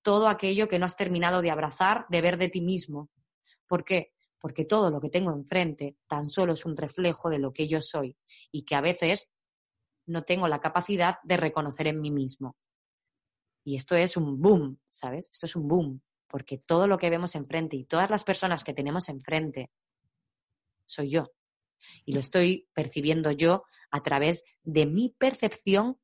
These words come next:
mis ideas y mis creencias que yo le estoy dando a esto que está sucediendo o que estoy compartiendo con alguien que es una realidad neutra y que cualquier otra persona podría gestionar, reaccionar, entender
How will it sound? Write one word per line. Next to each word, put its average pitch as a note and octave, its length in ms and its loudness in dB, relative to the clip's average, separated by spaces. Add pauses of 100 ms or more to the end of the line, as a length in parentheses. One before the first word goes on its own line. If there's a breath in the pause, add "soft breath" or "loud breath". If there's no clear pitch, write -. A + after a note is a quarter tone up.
(120)
mis C#4 340 2
ideas G3 540 4 (260 loud breath)
y E3 100 -4
mis B3+ 220 2
creencias G3 720 2 (540)
que E3+ 140 0
yo F#3+ 100 6
le A#3+ 80 4
estoy G#3+ 220 2
dando F#3+ 260 4
a F#3 100 6
esto F#3+ 200 0
que F#3 80 -2
está F#3+ 180 -2
sucediendo F#3 840 0 (280)
o D#3 100 -4
que E3 80 -4
estoy F3 160 -8
compartiendo F3+ 600 0
con E3+ 140 2
alguien E3+ 440 2
que - 120 -4
es F3 120 -2
una F#3+ 160 0
realidad D3+ 460 0
neutra D#3+ 600 -4 (360 loud breath)
y D#3+ 100 -8
que E3 100 0
cualquier D#3+ 340 2
otra A#3+ 220 0
persona G3 540 0
podría D#3+ 560 2 (120)
gestionar, D3+ 600 -6 (260)
reaccionar, D3+ 760 -2 (300)
entender D3 680 -2